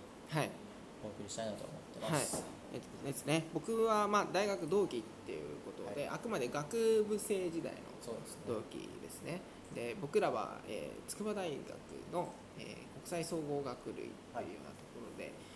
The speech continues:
Speaker 1: まあ、学んでいたんですけど、お互い全然分野は違っ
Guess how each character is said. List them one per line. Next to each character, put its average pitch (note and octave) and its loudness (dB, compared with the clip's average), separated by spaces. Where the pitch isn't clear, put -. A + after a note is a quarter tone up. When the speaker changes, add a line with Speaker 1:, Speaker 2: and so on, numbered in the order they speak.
Speaker 1:
ま E3 4
あ、 B2 -2
学 B2 -4
ん B2 -4
で A#2 -2
い B2 -2
た B2+ -4
ん A#2+ -4
で G#2+ -8
す - -8
け C#3 -4
ど、 F#3+ 0
お G#3+ -2
互 C#4+ 2
い B3 0
全 A3+ 0
然 G#3+ 4
分 G#3 4
野 A2 2
は E2 -2
違 D#3 0
っ - 0